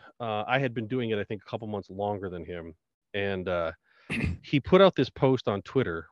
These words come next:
where he was like, uh, "I'm, I'm only, like, five or three, uh, s-," it's, for Twitch, it's not, it's different than YouTube. It's, it's not subs, it's, uh, follows, I think.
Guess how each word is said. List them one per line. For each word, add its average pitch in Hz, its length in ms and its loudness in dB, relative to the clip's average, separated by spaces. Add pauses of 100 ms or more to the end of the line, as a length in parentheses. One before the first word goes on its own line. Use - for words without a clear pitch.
where 98 120 -6
he 101 120 -4
was 98 200 -4
like, 90 420 -2 (460)
uh, 95 360 2
"I'm, 110 320 2
I'm 117 180 -2
only, 143 260 0
like, 107 420 -4 (300)
five 113 920 2
or 82 160 -8 (160)
three, 110 640 -4 (580)
uh, 87 180 -2
s-," - 360 -14 (500)
it's, - 240 -12 (140)
for 131 140 0
Twitch, - 360 6
it's - 160 -14
not, 120 220 2
it's - 120 -8
different 117 240 -2
than 90 160 -4
YouTube. 90 360 -8
It's, - 140 -20 (100)
it's - 120 -14
not 117 180 -4
subs, 87 480 -2
it's, - 240 -12
uh, 80 280 -2
follows, 131 540 2
I 147 80 2
think. 151 280 0